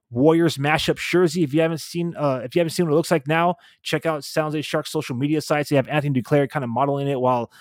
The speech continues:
uh, you know, making some baskets, shooting some hoops. And, um, yeah, it's gonna be interesting. I, I seen some, um, some people kinda ins-,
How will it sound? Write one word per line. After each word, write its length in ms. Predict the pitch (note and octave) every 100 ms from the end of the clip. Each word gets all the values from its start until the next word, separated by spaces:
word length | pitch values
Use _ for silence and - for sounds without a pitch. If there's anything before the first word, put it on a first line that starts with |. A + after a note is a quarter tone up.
| - _
uh, 60 | A2+
you 120 | A#2
know, 120 | A#2
making 280 | A2+ C3 B2+
some 180 | C3+ G#2+
baskets, 460 | G2+ C3+ - D3 -
shooting 240 | B2+ C3
some 160 | - G2+
hoops. 420 | D3+ F3 - - _ _ _ _ -
And, 380 | C3 C3 B2+
um, 480 | A#2+ C3 B2+ A#2 G#2+ - - _ _ _ _ -
yeah, 180 | F#3+
it's 100 | E3+
gonna 120 | - F#3+
be 120 | F#3
interesting. 340 | G3 F3+ -
I, 120 | C3+ -
I 120 | F3+
seen 320 | - B3+ B3+
some, 340 | - A3+ G3+
um, 500 | F3+ F3 D3+ C3 A#2 A#2 _ _ _ _ _ _ -
some 180 | - E3
people 320 | - F#3 F#3+
kinda 340 | - F3 E3 C3+
ins-, 400 | C#3+ B2 -